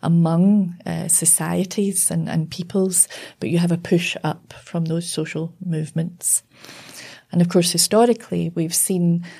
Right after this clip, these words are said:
that it's been the social movements and the political struggles that are pushed through the social movements that has created political commitment. And I just think, you know, I am an eternal,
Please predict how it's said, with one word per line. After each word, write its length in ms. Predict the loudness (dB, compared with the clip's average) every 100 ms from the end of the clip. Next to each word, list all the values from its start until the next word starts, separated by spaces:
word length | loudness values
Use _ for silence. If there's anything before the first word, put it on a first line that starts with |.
| -8
that 120 | -2 -2
it's 200 | -2 0
been 420 | 2 4 4 2
the 100 | 0
social 380 | 2 0 0 0
movements 560 | 2 2 2 0 2
and 140 | 4 2
the 140 | 2
political 360 | 0 0 -2 -6
struggles 720 | 0 0 2 2 2 2 0
that 160 | 2 0
are 60 |
pushed 560 | 0 -2 0 -2 -6 -2
through 220 | 2 2
the 100 | 2
social 340 | 0 0 0
movements 520 | 2 2 2 0 -2 -4 -8 -4 0
that 120 | 4
has 240 | 4 2
created 720 | -6 -2 2 4 2 0 -6
political 400 | 0 0 0 -4
commitment. 800 | -6 -2 -2 -2 -2 -4 -6 -16 _ -20 -20 -20 -20 -20 -20 -20 -20 -20 -20 -18 0
And 140 | 4
I 60 | 4
just 180 | 4 4
think, 440 | 4 2 -4 -16 -18 -20 -20 _ _ -8
you 140 | -6
know, 100 | -4 -2
I 160 | 2
am 200 | 4 6
an 80 | 4
eternal, 680 | 2 0 2 6 6 4 0